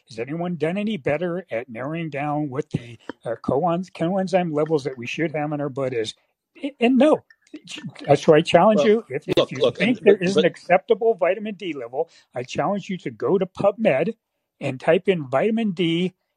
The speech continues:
Speaker 1: um, level, and, and you, I guarantee you, you will get a bunch of papers stating that there's an extremely wide range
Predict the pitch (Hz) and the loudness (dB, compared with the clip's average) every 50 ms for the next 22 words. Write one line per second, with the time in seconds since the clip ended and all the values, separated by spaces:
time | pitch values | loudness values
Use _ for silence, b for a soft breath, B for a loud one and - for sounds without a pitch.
0 | _ _ _ - - 123 123 117 120 131 139 139 _ _ - 127 123 147 170 190 | _ _ _ -8 -6 -4 -4 -4 -6 -8 -10 -12 _ _ -10 -2 2 4 4 4
1 | 180 208 208 202 202 196 _ _ _ _ _ _ _ - 147 139 135 139 143 135 | 6 4 4 4 4 2 _ _ _ _ _ _ _ -6 -6 -4 -4 -4 -6 -4
2 | 135 131 131 135 139 220 - - 143 135 139 131 143 - - 131 123 123 110 - | -4 -6 -6 -6 -6 -6 -6 -6 -6 -6 -4 -4 -4 -4 -2 -4 -6 -6 -4 -4
3 | 165 214 247 196 - - - 165 143 131 127 131 135 135 127 117 - 147 - - | -4 -4 -4 -6 -8 -10 -10 -8 -8 -6 -6 -4 -4 -4 -4 -2 -2 -2 -2 -2
4 | _ - - 131 127 117 117 110 - 156 208 220 - 220 - - 185 175 185 - | _ -8 -6 -6 -4 -6 -8 -10 -10 -10 -8 -4 -4 -4 -2 -2 -2 -2 -2 -2
5 | 190 190 - - - - - 151 151 147 143 143 147 151 b b b b - - | -4 -4 -4 -6 -6 0 2 2 2 2 0 -2 -4 -6 b b b b -8 -8
6 | 127 - - 123 131 123 120 117 113 120 - - - - - - - 127 135 170 | -8 -6 -6 -6 -6 -6 -8 -10 -16 -18 -18 -18 -20 -18 -18 -14 -10 -4 -2 0
7 | 220 240 247 247 247 226 240 214 196 185 180 190 190 196 170 151 165 151 127 117 | 2 4 4 4 2 2 2 2 4 4 4 4 2 2 0 -2 -4 -4 -4 -6
8 | 110 107 123 - - | -10 -12 -12 -12 -12